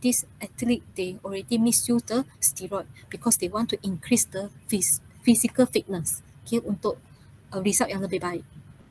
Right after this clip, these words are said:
Steroid, kalau banding dengan fosfolipid dan triglyceride, buat dia paling special ialah dia punya steroid skeleton. Dia ada rangka yang sangat unik sebab dia terdiri daripada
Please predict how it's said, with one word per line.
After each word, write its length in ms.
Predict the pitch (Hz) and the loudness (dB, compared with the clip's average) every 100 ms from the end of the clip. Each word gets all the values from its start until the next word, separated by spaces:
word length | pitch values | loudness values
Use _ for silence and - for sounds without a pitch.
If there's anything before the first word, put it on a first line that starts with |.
| - - | -20 -14
Steroid, 400 | - 262 208 208 | 0 2 4 0
kalau 240 | - 240 247 | 0 2 2
banding 320 | 220 226 285 | 2 2 2
dengan 240 | 262 220 220 | 0 -2 -4
fosfolipid 760 | - 202 - 208 208 - 247 - - | -2 -2 -2 -6 -8 -4 -4 -4 -8
dan 160 | 185 170 | -8 -6
triglyceride, 840 | - 226 220 190 185 - - 220 - - | -4 -4 -4 -6 -2 -2 -2 -6 -8 -10
buat 200 | - 254 - - | -2 0 0 2
dia 240 | 277 269 - - | 2 2 -2 -6
paling 400 | 208 214 262 269 - - - - | -2 0 0 0 -6 -20 -10 0
special 720 | - - 262 - 302 208 170 - | 2 4 4 4 2 2 0 -2
ialah 320 | 240 190 180 202 | -2 0 -4 -4
dia 160 | 233 | -6
punya 320 | - 226 285 330 - - - | -2 0 0 0 -6 -20 -2
steroid 480 | - - - 214 233 - | 4 4 4 0 0 -2
skeleton. 680 | - - 196 170 - 175 170 - - - - - - | 0 2 0 -6 -10 -10 -10 -14 -20 -20 -20 -20 -8
Dia 240 | 190 262 | 0 0
ada 240 | 220 214 220 | 0 -2 0
rangka 720 | 196 214 226 220 - 277 277 220 | 2 4 4 2 2 2 2 0
yang 360 | 196 196 196 - - - - | -4 -6 -8 -14 -20 -20 -6
sangat 440 | - 233 233 262 | 0 2 2 2
unik 320 | 214 202 196 - - - | 0 -2 -4 -6 -20 -8
sebab 600 | - 214 - 185 190 226 - - - - - - - - | -4 -4 -6 -10 -4 -4 -6 -20 -20 -20 -20 -20 -20 -4
dia 120 | 240 | -2
terdiri 400 | 240 214 - 262 | 0 -4 0 2
daripada 640 | 262 190 - 196 - 277 | 2 -2 -6 -8 0 2